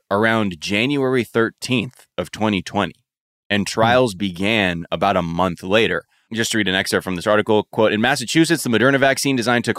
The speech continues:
Speaker 1: all of one weekend. It was completed before China had even acknowledged that the disease could be transmitted from human to human, more than a week before the first confirmed coronavirus case in the United States. By the time the first American death was announced, a month later, the vaccine had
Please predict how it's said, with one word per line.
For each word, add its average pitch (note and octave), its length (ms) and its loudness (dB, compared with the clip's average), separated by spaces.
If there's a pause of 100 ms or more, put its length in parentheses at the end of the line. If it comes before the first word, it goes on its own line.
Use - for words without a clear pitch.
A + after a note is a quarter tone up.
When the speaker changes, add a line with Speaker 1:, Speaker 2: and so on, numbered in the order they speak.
Speaker 1:
all A#2+ 200 6
of G#2 100 2
one A2 240 2
weekend. G#2+ 340 0
It F#2 60 0
was F2 140 -6
completed A2 400 -2
before B2+ 400 0
China B2+ 380 2
had A2+ 140 2
even G#2 200 -2
acknowledged F#2+ 540 2
that G2+ 120 2
the G2 80 -2
disease F#2 340 -4
could G2+ 140 -6
be F2+ 100 -2
transmitted F#2+ 640 -2
from F#2 160 -6
human F#2 340 -4
to A2 100 -4
human, C#3 400 2
more G#2+ 180 4
than A2 140 2
a G2 80 2
week C3+ 280 2
before A2 400 2 (220)
the A2 100 -4
first B2+ 320 2
confirmed A2+ 460 0
coronavirus G#2+ 760 4
case A2 280 0
in F#2+ 80 -2
the F#2+ 80 0
United F2+ 420 0
States. D#3 380 2 (280)
By A2 120 2
the G#2+ 100 2
time C3+ 220 2
the B2 80 2
first C3 280 0
American A#2 380 2
death A#2+ 240 2
was G2+ 140 0
announced, F#2 500 -2
a F#2+ 80 2
month G#2 320 0
later, B2 300 4
the F#2 100 -2
vaccine G#2+ 420 0
had G2 140 2